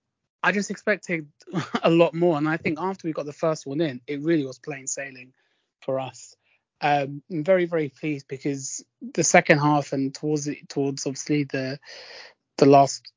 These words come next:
quarter of the game where, you know, you've, you've struck three goals, you're really turning the screw. And to be honest, we should have had f-, a fifth. And personally, I, I, I would have <laughs> rather we won five nil than rely on Lens.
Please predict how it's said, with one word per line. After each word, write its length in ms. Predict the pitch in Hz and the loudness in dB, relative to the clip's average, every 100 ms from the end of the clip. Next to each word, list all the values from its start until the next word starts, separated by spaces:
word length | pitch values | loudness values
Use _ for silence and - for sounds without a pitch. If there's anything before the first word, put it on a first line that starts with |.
| _ - | _ -4
quarter 340 | 156 143 131 | 0 0 -2
of 40 | |
the 60 | 131 | -6
game 360 | 143 139 131 131 | -2 -2 -2 -4
where, 240 | 131 135 | -4 -6
you 200 | 139 190 | -6 -8
know, 60 | 127 | -8
you've, 260 | 139 - | -8 -12
you've 180 | 151 147 | -14 -12
struck 360 | - - 143 - | -6 0 0 -2
three 280 | - 151 139 | -2 2 2
goals, 500 | 131 135 131 131 135 | 0 -2 -2 -6 -6
you're 280 | 127 123 127 | -8 -8 -8
really 480 | 156 143 147 139 131 | -4 0 0 0 -6
turning 360 | - 147 131 | -2 -2 -2
the 80 | 123 | -8
screw. 420 | - - 143 139 135 - - _ | -8 -4 -2 -2 -4 -14 -20 _
And 320 | 151 139 131 - | -4 -2 -4 -6
to 100 | - | 0
be 80 | 139 | 4
honest, 300 | 135 131 - | 4 0 -6
we 80 | 139 | -4
should 180 | - 147 | -2 -2
have 100 | 123 | -2
had 160 | 135 | -6
f-, 460 | - - _ - 131 | -6 -20 _ -16 -14
a 40 | |
fifth. 300 | - 160 131 | -2 -2 0
And 300 | - 131 131 - - - _ _ | -2 -4 -6 -14 -20 -20 _ _
personally, 460 | - 147 143 156 135 | 6 6 6 0 -4
I, 120 | 143 | -4
I, 260 | 139 139 131 _ 117 | -6 -12 -14 _ -10
I 100 | 156 | -2
would 120 | 160 151 | 0 0
have 120 | 147 | 2
<laughs> 0 | |
rather 360 | 151 165 160 | 4 4 0
we 220 | 139 139 143 | -6 -8 -8
won 320 | 147 147 139 | -8 -6 -6
five 240 | 151 135 | -4 -4
nil 180 | 139 139 | -6 -8
than 160 | 131 131 | -10 -10
rely 260 | 139 135 | -8 -8
on 140 | 131 139 | -10 -14
Lens. 280 | 135 - | -16 -18